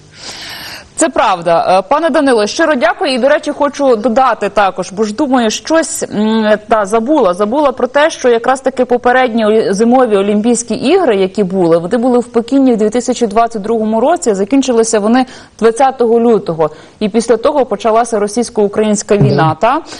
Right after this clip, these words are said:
Speaker 1: Якраз таки, да, говорять про те, що у світі ніколи не розпочинаються війни під час Олімпійських ігор. Дай Боже, щоб ці закінчилися, власне, і все було спокійно.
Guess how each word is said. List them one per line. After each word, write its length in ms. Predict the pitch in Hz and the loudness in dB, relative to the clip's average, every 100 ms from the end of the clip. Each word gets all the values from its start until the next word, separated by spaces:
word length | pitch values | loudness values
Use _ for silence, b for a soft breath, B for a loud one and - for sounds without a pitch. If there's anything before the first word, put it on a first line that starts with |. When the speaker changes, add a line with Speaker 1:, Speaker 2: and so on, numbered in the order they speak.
| B B | B B
Speaker 1:
Якраз 320 | 190 226 247 | -2 0 0
таки, 240 | 233 220 202 | -2 -2 0
да, 180 | 202 196 | 2 0
говорять 380 | 196 226 226 | 2 2 0
про 80 | 220 | -2
те, 140 | 208 220 | 0 0
що 160 | 226 | 0
у 80 | 208 | -2
світі 640 | 208 220 262 247 220 - | 0 -2 0 2 2 2
ніколи 400 | 202 214 220 202 | 0 0 2 2
не 100 | 196 | 0
розпочинаються 1000 | 190 - 208 208 202 190 190 - 185 175 175 | -4 -4 -6 -2 0 0 -2 0 2 2 0
війни 320 | 254 277 196 | 2 2 0
під 160 | 202 - | -2 -2
час 220 | 208 208 | -2 0
Олімпійських 600 | 196 190 208 - 202 185 | -2 -2 -2 -2 -4 -2
ігор. 260 | 170 160 | -2 -2
Дай 180 | 170 202 | 0 0
Боже, 260 | 214 220 208 | 2 0 0
щоб 220 | - - | -4 -6
ці 140 | - | -4
закінчилися, 840 | 180 185 220 233 226 185 170 185 175 | -2 -2 0 0 2 0 0 0 0
власне, 500 | 180 175 180 175 160 | 0 -2 -2 0 0
і 280 | 175 170 - | 0 -2 -4
все 180 | - 196 | -4 -2
було 240 | 180 180 | 0 -2
спокійно. 460 | - 196 180 170 | -4 -4 0 0